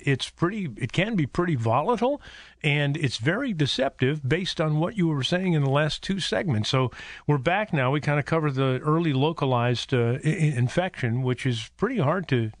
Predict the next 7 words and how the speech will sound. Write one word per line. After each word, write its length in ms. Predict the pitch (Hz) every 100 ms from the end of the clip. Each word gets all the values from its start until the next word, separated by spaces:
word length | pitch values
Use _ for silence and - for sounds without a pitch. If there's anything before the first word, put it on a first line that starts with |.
| _
to, 140 | 139 - -
to 160 | 160
discover. 560 | 131 110 - 240 135 110 - - - -
W-, 280 | - 196 170
what, 300 | - 143 170
what, 380 | 147 147 104 110 - -
<laughs> 160 | 180